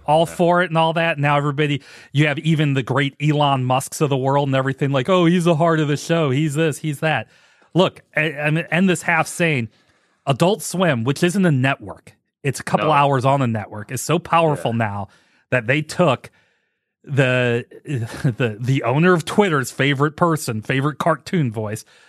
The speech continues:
Speaker 1: fired him, and they're gonna keep going on strong because
Speaker 2: Yeah.
Speaker 1: that's what they can do.
Speaker 2: I applaud Adult Swim for getting rid of that guy and for continuing to make the shows, because you shouldn't be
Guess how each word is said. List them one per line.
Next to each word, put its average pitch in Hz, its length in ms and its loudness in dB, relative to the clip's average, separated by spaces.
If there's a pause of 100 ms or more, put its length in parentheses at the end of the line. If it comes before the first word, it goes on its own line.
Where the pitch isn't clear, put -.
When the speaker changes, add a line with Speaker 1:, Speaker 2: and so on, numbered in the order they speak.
(120)
Speaker 1:
fired 170 380 2
him, 131 260 0
and 110 140 -6
they're 139 80 2
gonna 139 160 2
keep 123 240 -4
going 120 260 4
on 104 160 -2
strong 104 400 -4
because 107 580 -2 (480)
Speaker 2:
Yeah. 196 320 -4 (180)
Speaker 1:
that's 107 260 -4
what 117 120 0
they 131 120 2
can 139 180 -2
do. 180 120 2 (760)
Speaker 2:
I 117 140 4
applaud 131 440 2
Adult 113 320 -4
Swim 104 240 -6
for 98 120 -8
getting 95 220 -6
rid 92 160 -4
of 92 80 -4
that 92 220 -4
guy 92 500 -2
and 92 140 -10
for 90 100 -10
continuing 92 460 -6
to 90 60 -8
make 87 200 -8
the - 80 -16
shows, 90 300 -4
because 87 440 -4
you 98 60 -4
shouldn't 113 520 -2
be 95 400 0